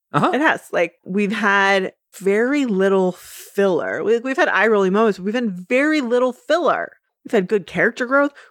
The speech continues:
Speaker 2: We've had good callbacks. We've had, like, you know, the musical episode sucked, but it didn't really suck. But it was, it was the wrong musical choice. They had one of the best moments in all of Riverdale.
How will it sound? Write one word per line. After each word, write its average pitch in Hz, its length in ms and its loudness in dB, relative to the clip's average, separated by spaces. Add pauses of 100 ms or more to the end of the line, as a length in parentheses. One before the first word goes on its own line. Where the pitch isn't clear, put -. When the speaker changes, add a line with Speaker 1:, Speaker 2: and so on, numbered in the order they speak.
(120)
Speaker 2:
We've 202 60 -20
had 190 160 -4
good 175 200 -2
callbacks. 220 760 0 (300)
We've 180 120 -4
had, 240 340 0
like, 170 400 0 (220)
you 220 160 -2
know, 165 260 0 (180)
the 165 300 0
musical 233 320 0
episode 165 340 -2
sucked, - 440 -2
but 151 240 -2 (100)
it 170 100 -10 (300)
didn't 262 160 -2
really 131 120 -6
suck. - 320 -16
But 208 100 0
it 214 40 4
was, 233 240 0
it 208 60 4
was 240 100 4
the 220 60 0
wrong 160 180 0
musical 151 260 -4
choice. 151 280 -4 (180)
They 302 80 -2
had 359 100 2
one 262 120 -2
of 208 40 0
the 196 60 -2
best 233 320 -2
moments 247 320 0
in 220 80 0
all 214 120 2
of 180 80 -2
Riverdale. 233 680 0